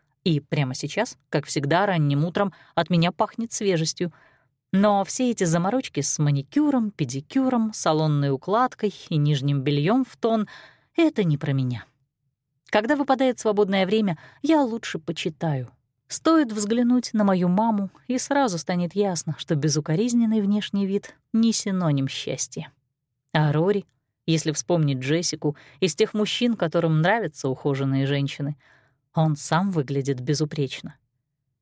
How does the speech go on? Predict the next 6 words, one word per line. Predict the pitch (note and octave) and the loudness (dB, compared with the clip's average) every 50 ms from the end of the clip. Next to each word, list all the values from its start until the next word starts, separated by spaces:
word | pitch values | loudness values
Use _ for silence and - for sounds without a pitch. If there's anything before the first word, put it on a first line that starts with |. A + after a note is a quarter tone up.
| _ _ | _ _
И | - F3+ F3+ | 0 2 4
не | F#3 G3 | 4 4
будем | G#3 A3+ D4 - C#4+ C#4+ | 4 2 2 4 4 2
забывать | B3+ C#4+ B3+ C#4 C4+ C#4 C#4+ C#4+ - - | 2 2 2 2 2 2 2 0 -2 -4
про | - - A#3 A#3+ A#3 A#3 | -4 -2 0 0 0 0
Австралию. | A3+ - - - - C4+ C4+ C#4 C4+ A3 D#3 C#3+ C3+ | -2 -2 -4 -4 0 0 0 0 0 0 -2 -4 -6